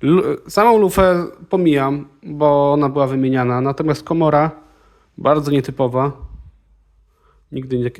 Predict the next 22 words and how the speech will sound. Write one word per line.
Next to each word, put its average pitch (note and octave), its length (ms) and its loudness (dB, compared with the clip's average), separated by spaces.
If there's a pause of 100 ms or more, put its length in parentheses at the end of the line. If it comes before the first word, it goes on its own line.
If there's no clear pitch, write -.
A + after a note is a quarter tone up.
nigdy E3 320 2
czegoś D#3 180 -6
takiego D#3+ 240 0
nie D3+ 120 2
widziałem, F#3 420 2
możliwe, D#3 300 -2
że D3+ 100 2
gdzieś C#3+ 180 -8
to - 80 -2
jeszcze C#3+ 220 0
Ares C3+ 180 -2
wpychał. D#3 460 -2 (1500)
Rotacyjna, F3+ 760 2 (540)
można C#3+ 220 -4
tak C#3+ 160 -4
powiedzieć, D#3 580 -2
można B2+ 180 -6
to C3 80 -12
tak B2+ 180 -10
nazwać. C#3 500 -4 (720)
Element D3 320 0
podkręcający D3+ 840 0